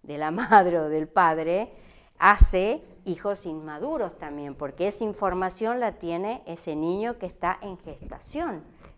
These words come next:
¿Qué quiero decir? En el momento del acto sexual, no solo hubo,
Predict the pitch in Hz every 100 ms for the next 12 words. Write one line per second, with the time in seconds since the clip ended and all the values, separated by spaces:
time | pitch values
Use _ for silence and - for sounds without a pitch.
0 | - 185 220 214 196 - 180 151 - _
1 | _ _ _ - _ 185 185 185 190 254
2 | 247 - 185 214 - - - - _ -
3 | 165 180 190 233 - - 175 196 220 -
4 | - 190 233 - - _ - 175 160 -
5 | 175 160 175 269 - _ _ 190 277 359
6 | - 269 202 165 147 143 - 214 208 208